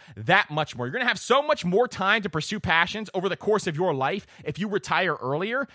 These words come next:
than you are if you're just doing it an hour every Saturday. It's so much more beneficial to your life and allows you to have a much happier and fulfilling life as well.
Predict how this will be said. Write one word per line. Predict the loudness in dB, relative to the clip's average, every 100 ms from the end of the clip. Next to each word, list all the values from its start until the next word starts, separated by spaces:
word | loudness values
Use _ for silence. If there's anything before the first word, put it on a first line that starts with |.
| -8
than | -4 -2
you | 2
are | 4 4
if | 4
you're | -2
just | -6 -2
doing | 0 0
it | -2
an |
hour | 0 2 2 0
every | -2 -6
Saturday. | -2 -2 -2 -8 -18 _
It's | -8 -2
so | 2 4
much | 4 2
more | 2 2
beneficial | 4 2 2 -2 -2 -4
to | -4 -2
your | 2
life | 2 0 -2
and | -6
allows | 0 4 4 4
you | 2
to |
have | 0 0
a |
much | 0 -2
happier | 2 4 4 2 -2 -2
and | -4
fulfilling | -6 0 2 2
life | -4 -6 -8
as | -8
well. | -6 -8